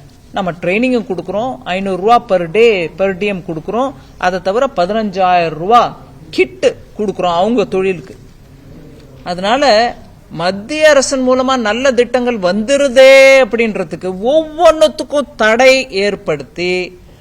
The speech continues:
அதுல இந்த திராவிட அரசியலோட லைன் இருக்கு பாருங்க, குலத்தொழிலுக்கு against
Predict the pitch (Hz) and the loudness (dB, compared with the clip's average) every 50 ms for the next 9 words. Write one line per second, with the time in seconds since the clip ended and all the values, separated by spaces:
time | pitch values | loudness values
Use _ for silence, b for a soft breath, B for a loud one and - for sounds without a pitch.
0 | b b b b b b b b - 220 254 254 330 311 302 277 262 254 254 226 | b b b b b b b b 4 4 6 6 6 4 4 4 6 4 2 2
1 | 175 160 151 139 - 170 196 208 220 254 294 330 330 339 339 311 330 320 302 277 | 0 -2 -12 -14 -8 0 4 6 6 8 8 8 6 4 4 4 6 6 8 6
2 | 262 269 269 - - 320 320 311 285 277 269 262 254 233 220 247 277 285 277 254 | 6 4 2 0 -2 0 2 4 6 6 6 6 6 4 4 4 2 4 2 0
3 | 247 247 220 220 196 175 156 139 123 - b b b b b b b - 277 320 | 0 0 2 2 2 2 0 -4 -6 -6 b b b b b b b 0 4 4
4 | 311 - - 277 269 262 254 247 233 208 240 226 214 233 233 214 - - | 4 2 4 2 4 4 4 0 2 2 2 2 2 0 -2 -2 -4 -6